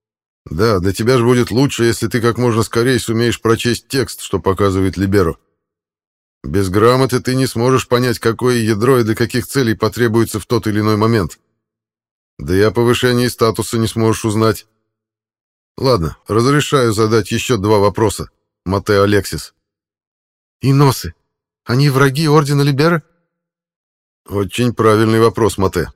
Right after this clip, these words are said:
Не друзья, это точно. Мы не воюем друг с другом, у нас слишком разные стремления и цели, но и не дружим. Это все, что ты должен знать в данный момент.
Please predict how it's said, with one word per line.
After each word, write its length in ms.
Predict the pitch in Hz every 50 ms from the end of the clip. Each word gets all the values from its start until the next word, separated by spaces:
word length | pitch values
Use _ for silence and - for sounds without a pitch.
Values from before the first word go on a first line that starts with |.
| _ _ _ _ _ _ _ _
Не 220 | - 107 113 120 123
друзья, 440 | 113 127 127 131 113 104 104 95 95
это 200 | 98 92 - 90
точно. 380 | - 95 80 - - 87 - _ _ _ _ _ _ _ _ _ _ _ _ _
Мы 220 | - 110 131 147 143
не 140 | 120 120 120
воюем 480 | 113 113 117 135 147 131 107 98 98
друг 200 | 92 95 98 98
с 40 | 92
другом, 360 | 98 95 92 78 78 71 - _
у 100 | - 110
нас 220 | 120 127 123 -
слишком 420 | - - 123 120 - - 123 113 117
разные 360 | 123 123 110 95 98 101 101
стремления 520 | - - 98 110 110 113 107 101 95 95
и 60 | 104 95
цели, 340 | - - 107 85 71 - _ _ _ _ _ _ _ _
но 260 | - 73 90 98 107
и 120 | 117 127 131
не 100 | 131 127
дружим. 440 | 117 113 117 117 110 117 107 90 _ _ _ _ _ _ _ _ _ _ _ _ _ _ _ _ _ _ _ _ _ _ _ _ _ _
Это 320 | - 120 127 120 - 127
все, 260 | 107 - - 139 123 107
что 180 | - - 101
ты 120 | 92 104 98
должен 360 | 95 104 104 101 98 104 101
знать 260 | 92 92 104 98 90
в 60 | 87
данный 260 | 87 101 95 92 92
момент. 420 | 90 95 95 95 87 76 - -